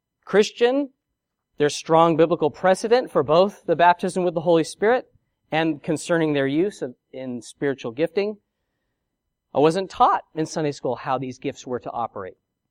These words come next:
I didn't understand that though the Holy Spirit filled me at conversion, that I could also be baptized with the Holy Spirit, just like conversion and trusting in Christ is distinct from water baptism.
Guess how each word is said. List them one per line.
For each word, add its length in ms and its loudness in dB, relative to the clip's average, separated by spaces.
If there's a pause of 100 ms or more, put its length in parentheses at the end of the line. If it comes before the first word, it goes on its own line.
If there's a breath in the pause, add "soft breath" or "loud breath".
(880)
I 100 -2
didn't 220 0
understand 720 0
that 220 -2
though 280 2
the 100 0
Holy 300 0
Spirit 420 -2
filled 200 2
me 100 0
at 140 -8
conversion, 840 -4 (720)
that 140 4
I 100 6
could 160 0
also 280 4
be 120 0
baptized 600 2
with 100 -10
the 80 -2
Holy 220 -4
Spirit, 460 0 (300)
just 340 2
like 320 4 (960)
conversion 640 2
and 140 -4
trusting 360 -6
in 80 -6
Christ 500 -2
is 160 -8
distinct 460 -10
from 200 -8
water 440 -2
baptism. 560 -16